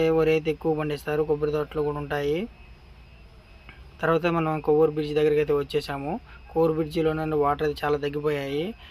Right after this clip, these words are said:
ఈ వాటర్ తగ్గిపోవడం వల్ల ఉంటుంది. మనకైతే కొవ్వూరు బ్రిడ్జ్ మీద అయితే వర్క్ అయితే జరుగుతుంది. అటు సైడ్ అయితే ఒక లారీ అయితే <clears throat> యాక్సిడెంట్ అయితే కూడా జరిగింది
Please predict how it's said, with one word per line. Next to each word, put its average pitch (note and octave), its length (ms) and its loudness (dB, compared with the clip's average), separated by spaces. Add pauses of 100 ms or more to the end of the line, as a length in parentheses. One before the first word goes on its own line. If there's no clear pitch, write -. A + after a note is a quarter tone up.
(200)
ఈ D3+ 120 0
వాటర్ D3+ 420 2 (140)
తగ్గిపోవడం D#3 500 0
వల్ల D3+ 220 0 (1800)
ఉంటుంది. D#3+ 540 0 (640)
మనకైతే D#3+ 520 2 (640)
కొవ్వూరు D#3+ 300 4
బ్రిడ్జ్ D#3 180 -2
మీద D#3 120 -2
అయితే D3+ 180 2
వర్క్ D3 240 0
అయితే D3+ 140 4
జరుగుతుంది. D3 520 0 (520)
అటు D#3+ 180 -2
సైడ్ D#3+ 200 2
అయితే E3 260 2 (240)
ఒక D#3+ 180 0
లారీ D#3 280 0
అయితే D#3+ 300 0 (480)
<clears throat> G#3 220 4
యాక్సిడెంట్ D#3+ 380 0
అయితే D3+ 180 -2
కూడా D3+ 220 -2
జరిగింది C#3+ 460 -2